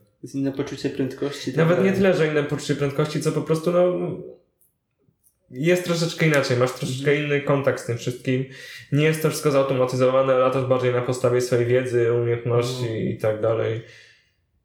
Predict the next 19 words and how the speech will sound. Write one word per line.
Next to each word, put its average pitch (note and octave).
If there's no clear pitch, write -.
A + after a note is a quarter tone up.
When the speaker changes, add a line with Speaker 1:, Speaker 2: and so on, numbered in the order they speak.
Speaker 1:
Ale C3+
w -
tym F#3
momencie D3
ty C3+
masz C#3+
jakby, C#3
em, C3
możliwość, C3+
czy C3+
władzę, B2+
czy -
tak B2+
dalej, B2+
żeby B2+
samemu C3+
sobie C3+
polecieć C3
samolotem B2